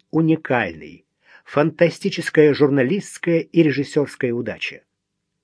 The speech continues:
То, что мы видим во время съёмок, никогда не увидит девяносто девять и девять десятых процента населения земного шара.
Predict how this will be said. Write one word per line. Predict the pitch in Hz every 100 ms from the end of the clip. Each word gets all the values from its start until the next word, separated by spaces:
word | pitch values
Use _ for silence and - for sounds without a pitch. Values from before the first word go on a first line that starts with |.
| _ _ _ _ _ _ _ _ -
То, | 175 214
что | - - - 117
мы | 123
видим | 120 175 139
во | 117 123
время | 156 151
съёмок, | 104 - 110 170 196 120 - _ _ _ _ _ _ _ 120
никогда | 147 170 190 160 151 233
не | 214 202
увидит | 190 156 185 175 135
девяносто | 120 143 175 196 - 160
девять | 156 196 175 - -
и | 156
девять | 120 214 190 156
десятых | 151 151 - - -
процента | 127 - 202 202 170 156
населения | 139 - 123 120 175 165 156 131
земного | 117 110 120 120 104
шара. | - - 92 80